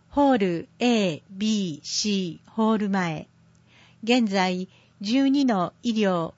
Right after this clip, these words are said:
教育、福祉の各施設、団体がエントリーしています。日常での困りごとの解決の糸口が見つかるかもしれません。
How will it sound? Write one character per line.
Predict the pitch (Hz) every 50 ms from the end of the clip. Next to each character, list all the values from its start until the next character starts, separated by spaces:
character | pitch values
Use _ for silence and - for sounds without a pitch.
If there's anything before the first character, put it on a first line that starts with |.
| _ -
教 | - 233 220 214 220 220
育、 | 208 202 _ - 214 202 202 208
福 | 202 - - - - 254
祉 | 240 - 208 180
の | 180 175 165 170 - _
各 | - 247 240 - - 208
施 | 202 - -
設、 | - 196 185 - - 180 180 151 -
団 | 185 226 233 247 247 -
体 | 269 254 247
が | 220 240 233 233 220 -
エ | - 233
ン | 214 202
ト | - 185 170
リ | 170 170
ー |
し | - -
て | - 180
い | 170 170
ま | 170 165 165 196
す。 | - - - _ _ _ _ _ _ _ _ _ _ _ _ _ _ _ _ _ _ _ _ _ _ _ - -
日 | 233 233 - 285 277
常 | 254 294 294 285 294
で | 269 302 294
の | 247 214 190 190 190
困 | - - 220 208 226 226
り | 226 233
ご | 220 226 226
と | - 208 185
の | 175 165 156
解 | 156 - 196 202 190
決 | - - 196 - - 185
の | 180 180
糸 | 180 165 - 196
口 | 165 185 170 - 185 165
が | 175 165 156
見 | 180 190 -
つ | - -
か | - 208
る | 196 185
か | - 180
も | 165 170 180
し | - 185
れ | 160 165
ま | 165 170 175
せ | - - 185 175
ん。 | 165 160